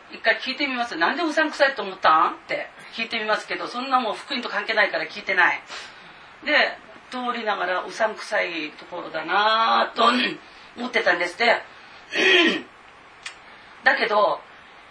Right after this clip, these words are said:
その前に何が起きたかって言ったら、私が経営しているそのブティックの方に、ある人が来ました。そんで私にこう言ったんです。「韓国の教会どこですか？」って。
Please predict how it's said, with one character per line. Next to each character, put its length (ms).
そ 160
の 100
前 200
に 200
何 220
が 140
起 100
き 20
た 120
か 80
っ 40
て 40
言 40
っ 40
た 80
ら、 140
私 280
が 240
経 100
営 180
し 100
て 280
い 40
る 140
そ 120
の 100
ブ 140
テ 100
ィ 40
ッ 40
ク 60
の 120
方 220
に、 280
あ 100
る 80
人 180
が 100
来 140
ま 100
し 140
た。 80
そ 160
ん 80
で 80
私 260
に 120
こ 160
う 20
言 80
っ 20
た 80
ん 60
で 60
す。 100
「韓 220
国 200
の 120
教 100
会 160
ど 100
こ 120
で 100
す 120
か？」 120
っ 20
て。 60